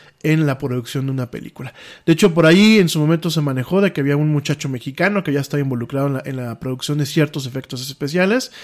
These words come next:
Efectivamente es porque, pues, son contratos que se van a, que se van ganando y, por ejemplo, pues ellos agarran, eh, se hace todo lo que es la filma-, la fotografía básica, la fotografía primaria,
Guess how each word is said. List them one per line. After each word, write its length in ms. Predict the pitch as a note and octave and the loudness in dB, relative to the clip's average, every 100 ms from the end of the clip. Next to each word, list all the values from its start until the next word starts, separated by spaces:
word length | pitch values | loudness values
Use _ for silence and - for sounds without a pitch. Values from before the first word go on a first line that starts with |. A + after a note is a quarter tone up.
| - - | -12 -4
Efectivamente 680 | C#3 C#3+ D#3+ D#3 E3+ E3+ | 0 0 4 4 4 2
es 60 | F#3 | -2
porque, 420 | - D3 - C3 - - - - | -4 -6 -4 -6 -8 -20 -20 0
pues, 200 | D3+ C#3+ - | 2 4 2
son 240 | - F3 F3+ | 0 2 2
contratos 640 | F#3 E3+ F3 F3+ F#3+ F3 | 4 2 4 2 2 -4
que 100 | - | -4
se 120 | C#3 | -4
van 200 | C#3+ C#3+ | -2 -2
a, 140 | C#3 C#3 | -2 -6
que 160 | - B2 | -6 -6
se 100 | C#3 | -2
van 220 | C#3 D3 | 0 0
ganando 520 | D3+ F3 G3 G3 B3+ - - - | 2 2 2 2 0 -2 -16 -4
y, 80 | D3 | 0
por 200 | D3+ D3 | 4 4
ejemplo, 420 | F3 F#3+ G3+ G3+ | 4 2 0 0
pues 180 | D#3 D3 | 0 2
ellos 280 | E3 E3 D3 | 4 4 2
agarran, 540 | D3 F3+ F#3 G#3+ B3+ _ - | 4 4 6 2 0 _ -8
eh, 320 | C#3 C3 B2+ | -2 0 -2
se 100 | A#2 | -2
hace 160 | D3 D#3+ | -4 -2
todo 180 | E3 D#3+ | 2 2
lo 160 | C#3 | 2
que 160 | - D3 | 4 4
es 160 | D#3 - - - - | 4 -2 -16 -16 -4
la 120 | C3+ | -4
filma-, 380 | - D3 C#3 C3+ | -2 0 0 0
la 140 | D3 | -2
fotografía 560 | B2+ D3 C#3 C3+ - D#3 | -4 -4 -2 -2 2 4
básica, 600 | F#3+ G3+ - G3+ G3 G3 | 6 6 4 2 4 6
la 100 | D3+ | 4
fotografía 440 | B2 B2+ B2 C#3 C#3+ | 0 -6 -2 -2 -2
primaria, 520 | D3 F#3 G3+ A3 | 0 4 6 6